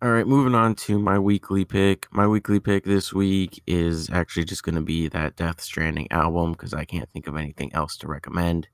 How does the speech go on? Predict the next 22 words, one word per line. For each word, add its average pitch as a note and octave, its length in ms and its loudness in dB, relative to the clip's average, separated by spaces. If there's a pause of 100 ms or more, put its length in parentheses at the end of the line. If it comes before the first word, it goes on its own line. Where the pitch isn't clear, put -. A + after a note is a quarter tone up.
(180)
So E2+ 360 0
Death F2 160 0
Stranding, E2 600 -2
Timefall. E2+ 720 0 (280)
Like F#2+ 80 0
I - 0 -
said F#2+ 220 2
earlier, F2+ 380 4
there'll E2+ 200 0
be E2 160 0
two E2+ 200 -2
separate - 340 0
links E2 320 -4
in E2+ 100 -4
the D#2+ 80 -2
description, F#2+ 800 0
one D#2+ 140 0
for - 100 -10
Spotify, D#2+ 680 -4
one D#2 180 -4
for C#2 380 -10
YouTube. E2 800 -2